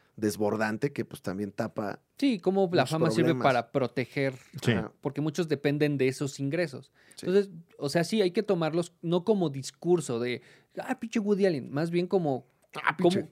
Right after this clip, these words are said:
Speaker 2: ¿cuál es
Speaker 1: Así.
Speaker 2: el sistema que permite que estas cosas sucedan? Y también he estado viendo Barry.
Speaker 1: Ah, una triste y
Speaker 3: Uy,
Speaker 1: una
Speaker 3: guau.
Speaker 1: feliz,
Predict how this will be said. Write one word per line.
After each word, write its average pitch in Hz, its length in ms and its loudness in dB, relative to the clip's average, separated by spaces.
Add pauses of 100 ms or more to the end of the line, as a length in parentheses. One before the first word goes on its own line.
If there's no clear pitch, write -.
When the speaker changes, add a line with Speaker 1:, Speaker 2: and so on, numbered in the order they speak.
(120)
Speaker 2:
¿cuál 190 220 6
es 214 80 4
Speaker 1:
Así. 226 80 4
Speaker 2:
el 202 80 4
sistema 175 520 0
que 165 120 -2
permite 143 800 -2 (500)
que 127 160 2
estas 139 400 -4
cosas 127 280 -4
sucedan? 190 440 -4 (340)
Y 220 180 2
también 214 600 2 (140)
he 135 100 -4
estado 147 380 0
viendo 156 440 0
Barry. 147 520 2 (280)
Speaker 1:
Ah, 107 220 0
una - 200 10
triste 165 320 12
y - 40 10
Speaker 3:
Uy, - 40 8
Speaker 1:
una - 140 8
Speaker 3:
guau. 127 140 8
Speaker 1:
feliz, 139 180 8